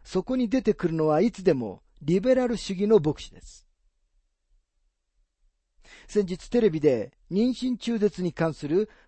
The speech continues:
パネルディスカッションをやっていました。牧師が一人パネルに含まれていました。お察しの通り、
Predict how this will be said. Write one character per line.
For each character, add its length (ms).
パ 160
ネ 140
ル 140
デ 100
ィ 40
ス 120
カ 100
ッ 40
シ 200
ョ 40
ン 80
を 80
や 100
っ 60
て 160
い 60
ま 100
し 80
た。 180
牧 220
師 100
が 120
一 240
人 200
パ 180
ネ 120
ル 80
に 160
含 340
ま 80
れ 120
て 100
い 80
ま 100
し 120
た。 80
お 100
察 180
し 140
の 80
通 200
り、 260